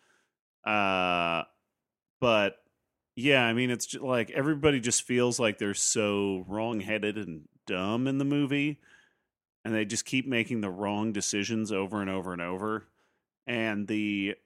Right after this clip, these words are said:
like, when you, when you introduce an alien that seems to have literally no weaknesses, uh, it makes it less interesting 'cause you're like, "Yeah, it's just gonna keep killing you guys," 'cause it's like a, it's, it's like a, like a Japanese ghost movie where the ghost,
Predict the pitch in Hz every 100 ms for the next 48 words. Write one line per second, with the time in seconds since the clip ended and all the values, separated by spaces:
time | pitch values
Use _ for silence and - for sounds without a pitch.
0 | _ _ 123 120 135 160 175 165 156 -
1 | 127 135 135 123 139 131 117 113 113 113
2 | 113 110 107 101 - 123 113 101 107 110
3 | 101 95 104 120 117 110 104 101 95 95
4 | 90 113 104 123 131 131 - _ _ _
5 | _ _ _ _ _ 98 104 98 95 95
6 | 117 127 131 147 123 131 127 139 131 120
7 | 107 117 107 98 110 101 98 - 131 127
8 | 113 - 123 139 117 117 110 - 110 107
9 | 90 82 82 80 - 92 78 - - _
10 | _ _ _ _ _ _ _ - 95 113
11 | 104 98 98 92 90 - 113 - - 156
12 | - 170 165 170 160 156 151 151 139 143
13 | 147 147 151 135 147 143 139 123 110 95
14 | 92 98 98 104 110 110 -